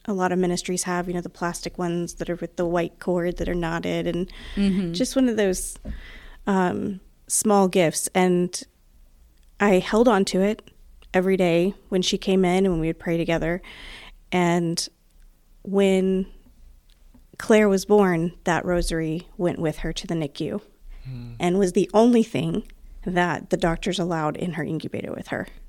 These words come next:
Speaker 2: Oh, wow.
Speaker 1: So it got to lay next to her every day for the three months that she was in there. And I got to watch it, um, started out longer than she was and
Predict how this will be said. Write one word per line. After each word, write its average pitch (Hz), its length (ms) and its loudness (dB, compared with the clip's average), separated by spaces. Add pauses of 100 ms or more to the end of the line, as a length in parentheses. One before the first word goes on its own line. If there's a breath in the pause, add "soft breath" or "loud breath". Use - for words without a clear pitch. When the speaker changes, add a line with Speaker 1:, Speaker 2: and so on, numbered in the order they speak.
(180)
Speaker 2:
Oh, 175 100 -8
wow. 143 420 -10 (240)
Speaker 1:
So 175 580 2
it 196 120 2
got 170 220 2
to - 80 -4
lay 180 180 0
next 165 260 -2
to 190 100 -4
her 170 240 -2 (200)
every 185 260 -2
day 170 300 2
for 190 220 -2
the 165 200 2
three 180 240 -2
months 180 280 -2
that - 120 -8
she 180 140 -4
was 175 160 0
in 170 140 0
there. 170 280 -2 (600 loud breath)
And 202 160 4
I 180 60 4
got 180 160 2
to 202 120 0
watch 185 300 0
it, - 540 -2
um, 175 420 -4 (140)
started 196 340 2
out 170 140 2
longer 208 320 2
than 220 120 2
she 226 220 -2
was 233 400 -4
and 180 220 -4